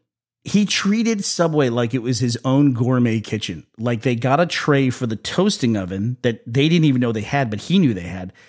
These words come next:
And he had them put onions and peppers and drizzle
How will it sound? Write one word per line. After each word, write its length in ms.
And 120
he 80
had 220
them 100
put 220
onions 360
and 120
peppers 540
and 220
drizzle 720